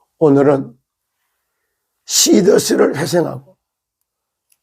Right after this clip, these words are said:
촤-, 슈템 코리아를 부활시키고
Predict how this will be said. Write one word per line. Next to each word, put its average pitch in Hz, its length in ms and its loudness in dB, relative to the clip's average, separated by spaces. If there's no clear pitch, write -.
촤-, - 880 -4
슈템 - 500 -2
코리아를 - 540 -2
부활시키고 151 760 -8